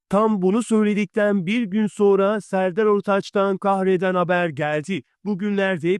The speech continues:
psikolojisi hiç iyi olmayan Serdar Ortaç maalesef sevenlerini çok üzüyordu.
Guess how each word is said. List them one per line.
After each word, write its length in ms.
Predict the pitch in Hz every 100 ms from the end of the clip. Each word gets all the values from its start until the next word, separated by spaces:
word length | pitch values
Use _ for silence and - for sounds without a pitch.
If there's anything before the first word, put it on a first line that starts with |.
| -
psikolojisi 720 | 202 - 202 202 185 - 190
hiç 200 | 202 -
iyi 160 | 202 185
olmayan 580 | - 202 214 208 202
Serdar 440 | 190 190 175 170 208
Ortaç 540 | 214 202 208 202 - _ _ -
maalesef 600 | 170 208 220 196 - 180 - -
sevenlerini 800 | - 190 208 208 208 208 202 202
çok 260 | - 170 139
üzüyordu. 720 | 123 143 135 131 143 175